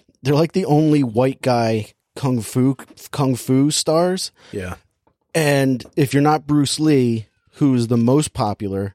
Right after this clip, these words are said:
Speaker 1: well, we need a white guy in there because we can't, we can't possibly promote a different Asian guy. So, so it's either Bruce Lee, it's either Bruce Lee, David Carradine, or Chuck Norris. And Bruce Lee's dead, so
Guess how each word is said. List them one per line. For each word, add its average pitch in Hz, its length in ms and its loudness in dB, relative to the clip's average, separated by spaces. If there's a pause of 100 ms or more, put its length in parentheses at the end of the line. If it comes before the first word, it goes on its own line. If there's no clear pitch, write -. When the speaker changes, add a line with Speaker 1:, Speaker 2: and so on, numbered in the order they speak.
(140)
Speaker 1:
well, 123 220 0
we 123 120 2
need 131 160 2
a 117 80 2
white 117 260 0
guy 98 220 -2
in 95 180 -4
there 95 180 -4
because 95 460 -8
we 104 100 -8
can't, - 460 -4
we 131 100 -8
can't 170 280 -4
possibly 123 480 0
promote 113 360 -2
a 101 80 -2
different 101 380 -6
Asian 101 380 -4
guy. 90 340 -8 (720)
So, 123 640 0
so 127 300 -2
it's 127 160 -4
either 143 200 2
Bruce 135 380 0
Lee, 135 400 0
it's 131 220 -2
either 135 200 2
Bruce 160 360 0
Lee, 139 320 2
David 135 360 0
Carradine, 135 480 0
or 101 100 -4
Chuck - 300 -4
Norris. 107 540 -2 (400)
And 120 220 0
Bruce 147 280 0
Lee's 139 300 2
dead, 98 520 -2
so 107 680 -2